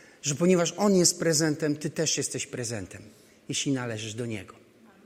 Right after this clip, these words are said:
Amen? Jesteś prezentem, który Pan Bóg sprezentował tej ziemi.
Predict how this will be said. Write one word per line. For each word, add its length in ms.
Amen? 340
Jesteś 340
prezentem, 680
który 260
Pan 360
Bóg 200
sprezentował 680
tej 200
ziemi. 440